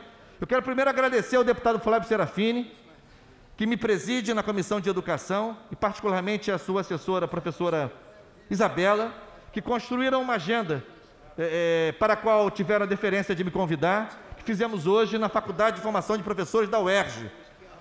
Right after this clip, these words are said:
a F F P, gloriosa F F P, histórico polo de formação de professoras e professores em várias áreas do conhecimento para a educação básica, e que se tornou,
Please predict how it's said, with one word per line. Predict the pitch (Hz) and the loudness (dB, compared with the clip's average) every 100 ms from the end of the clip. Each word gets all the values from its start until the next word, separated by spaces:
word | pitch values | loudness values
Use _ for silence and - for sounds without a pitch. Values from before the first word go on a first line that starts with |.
| - | -8
a | - | 0
F | 202 269 285 - 247 | 2 2 0 -2 -2
F | 254 240 | 0 -2
P, | - 175 156 - - - - - | -2 0 0 -6 -20 -20 -20 -4
gloriosa | 160 233 226 214 269 262 233 | 0 2 2 2 4 4 2
F | 233 226 226 | 2 0 -2
F | 190 | -4
P, | - 180 220 254 - - - - | 0 4 4 2 -8 -18 -20 -12
histórico | - - - 269 294 294 214 | -8 -6 2 6 6 4 -6
polo | - 214 233 240 262 - - - - | 2 6 6 4 0 -4 -16 -18 -8
de | 160 | -2
formação | 226 220 180 220 | 2 2 0 0
de | 220 | -2
professoras | 214 220 208 - 220 196 | -2 -2 -2 0 0 0
e | |
professores | 208 196 - 196 214 180 | -4 -4 -2 0 0 0
em | 202 | -2
várias | 151 240 240 175 | 2 2 2 0
áreas | 220 220 | 0 0
do | 196 | -2
conhecimento | 202 185 160 170 208 - 202 - - - | -4 -4 -4 -2 -2 -4 -8 -8 -20 -10
para | - 214 | -4 -2
a | |
educação | 196 202 - 202 | -2 -4 -2 0
básica, | 170 156 - 107 90 - | 2 0 -2 -8 -10 -8
e | 247 | -6
que | 214 | -4
se | 277 | -2
tornou, | 311 262 254 240 - - | 2 4 4 4 2 -10